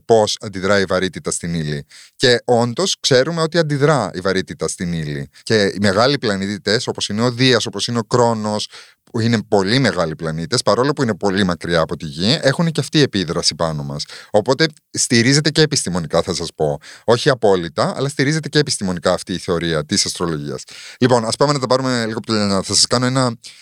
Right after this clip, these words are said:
θα σας εξηγήσω κάποια πράγματα αστρολογικά, που αν δεν ξέρετε θα τα καταλάβετε, για να μπούμε και στον Πλούτονα που μπαίνει στον Υδροχό και τι σημαίνει όλο αυτό. Λοιπόν, εάν είχατε την τύχη ποτέ να πάτε σε ένα μέρος, ε, κατασκήνωση ή πεζοπορία ή κάτι που δεν έχει καθόλου φώτα και έχετε δει τον νυχτερινό ουρανό,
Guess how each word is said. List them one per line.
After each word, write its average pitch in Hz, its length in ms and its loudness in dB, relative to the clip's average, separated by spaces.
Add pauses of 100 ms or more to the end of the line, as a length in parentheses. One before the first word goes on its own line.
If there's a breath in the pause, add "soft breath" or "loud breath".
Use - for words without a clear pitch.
(120)
θα 117 120 0
σας 104 160 4
εξηγήσω 110 380 0
κάποια 110 200 0
πράγματα 98 420 0
αστρολογικά, 101 640 0
που 123 120 0
αν 113 160 0
δεν 110 100 -2
ξέρετε 98 380 0
θα 87 360 0
τα 90 80 -10
καταλάβετε, 80 680 -2 (280 loud breath)
για 123 120 2
να 113 100 2
μπούμε 135 240 2
και 127 80 -6
στον 110 160 0
Πλούτονα 110 540 0
που 107 100 -8
μπαίνει 107 200 2
στον 104 180 -4
Υδροχό 92 300 -4
και - 100 -4
τι - 100 -4
σημαίνει 98 260 0
όλο 87 100 -2
αυτό. - 220 -8 (380 loud breath)
Λοιπόν, 120 720 2 (380)
εάν 151 460 2
είχατε 147 300 -4
την 117 180 -8
τύχη 117 220 -2
ποτέ 107 280 0
να 98 100 0
πάτε 113 260 2
σε 113 120 -2
ένα 104 120 -2
μέρος, 95 520 0
ε, 87 200 2
κατασκήνωση 90 1040 0
ή 98 40 0
πεζοπορία 95 600 2
ή 87 80 -4
κάτι 92 180 -2
που 101 100 -10
δεν 101 120 0
έχει - 140 -6
καθόλου 98 360 0
φώτα 95 280 0
και - 80 -10
έχετε 101 220 -4
δει 92 100 -2
τον 92 120 -2
νυχτερινό 87 440 -2
ουρανό, 85 420 0